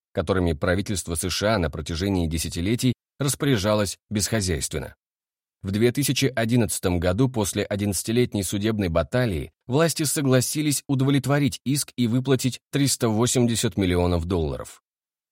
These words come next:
Во время нашей поездки по Грей Хорс мы оказались на поляне, где находилось старое кладбище. Мы вышли из машины, и Марджи остановилась у надгробного камня, на котором стояло имя Молли Беркарт.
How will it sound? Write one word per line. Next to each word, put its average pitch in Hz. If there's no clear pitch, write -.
Во 101
время 175
нашей 165
поездки 131
по 87
Грей 104
Хорс 127
мы 143
оказались 139
на 104
поляне, 107
где 82
находилось 127
старое 98
кладбище. 90
Мы 104
вышли 107
из 101
машины, 104
и 110
Марджи 123
остановилась 117
у 107
надгробного 92
камня, 85
на 95
котором 90
стояло 85
имя 98
Молли 82
Беркарт. 82